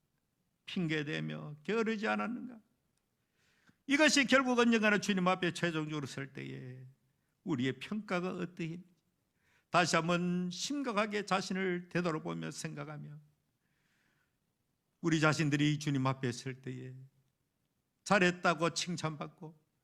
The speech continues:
착하고 충성된 종이라고 평가받을지언정,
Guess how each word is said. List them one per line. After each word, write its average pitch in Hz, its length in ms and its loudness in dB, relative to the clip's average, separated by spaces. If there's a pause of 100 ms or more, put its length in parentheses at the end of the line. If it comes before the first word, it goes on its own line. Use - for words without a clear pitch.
(160)
착하고 240 600 0
충성된 202 640 -2
종이라고 185 640 -2 (280)
평가받을지언정, 165 1080 -6